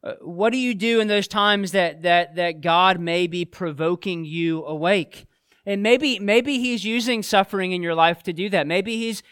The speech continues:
he's using suffering to, to prick at your heart. Maybe he's using your own sin to do that, or your own restlessness to do that, to say, "This is not where I want you to stay."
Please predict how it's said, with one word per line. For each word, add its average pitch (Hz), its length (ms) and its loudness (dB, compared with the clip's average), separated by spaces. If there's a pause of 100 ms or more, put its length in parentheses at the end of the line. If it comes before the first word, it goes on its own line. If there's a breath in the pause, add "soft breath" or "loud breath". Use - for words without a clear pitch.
(140 soft breath)
he's 208 200 -4
using 214 360 -2
suffering 190 500 -2
to, 185 160 -4 (240 soft breath)
to - 100 -2
prick 226 460 0
at 196 260 0
your 190 220 -4
heart. 202 380 2 (160 soft breath)
Maybe 233 420 2
he's 226 300 -4
using 220 340 -4
your 208 220 0
own 196 240 -2
sin 208 540 -2 (180 soft breath)
to 185 100 -8
do 160 160 -2
that, 139 200 -2
or 156 120 -4
your 180 180 -4
own 196 280 0 (180 soft breath)
restlessness 190 760 0
to 165 100 -8
do 147 160 -6
that, 143 220 -2
to 160 100 -8
say, 175 320 0 (160 soft breath)
"This 196 220 -2
is 185 160 -6
not 196 320 4
where 202 160 2
I 190 100 4
want 185 300 -2
you 175 160 -10
to 165 100 -4
stay." 117 680 -4